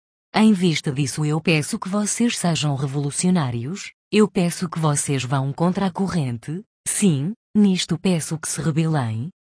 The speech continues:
que se rebelem contra esta cultura do provisório que,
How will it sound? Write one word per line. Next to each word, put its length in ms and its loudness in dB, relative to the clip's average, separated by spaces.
que 80 -2
se 180 -6
rebelem 500 0
contra 320 0
esta 380 -2
cultura 480 0
do 140 -2
provisório 640 -2
que, 340 -2